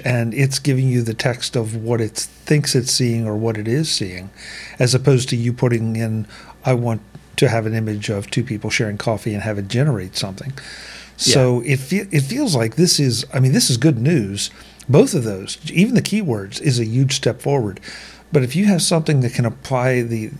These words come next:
Speaker 1: the, uh, the large language models or the artificial intelligence or machine learning, or take your pick, folks, as to what term you
Speaker 2: <laughs>
Speaker 1: prefer. Um,
Speaker 2: Yeah.
Speaker 1: 'cause I always get somebody that says, "No, it's really not this, it's that." Okay, fine.
Speaker 2: Yeah.
Speaker 1: You know, the
Speaker 2: Well, it,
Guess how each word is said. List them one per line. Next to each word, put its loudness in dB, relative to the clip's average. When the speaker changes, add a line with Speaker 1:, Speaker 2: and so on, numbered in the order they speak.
Speaker 1:
the, -4
uh, -6
the -4
large 2
language 0
models 0
or -4
the -4
artificial -2
intelligence -4
or 0
machine 4
learning, 6
or -2
take -2
your 0
pick, -2
folks, -6
as -2
to 2
what 0
term 4
you -2
Speaker 2:
<laughs> -4
Speaker 1:
prefer. 0
Um, 0
Speaker 2:
Yeah. 4
Speaker 1:
'cause 6
I 8
always 8
get 6
somebody 6
that 0
says, 4
"No, 8
it's 4
really 4
not 4
this, 4
it's -2
that." -4
Okay, 2
fine. -12
Speaker 2:
Yeah. 4
Speaker 1:
You 4
know, 0
the 2
Speaker 2:
Well, 6
it, 2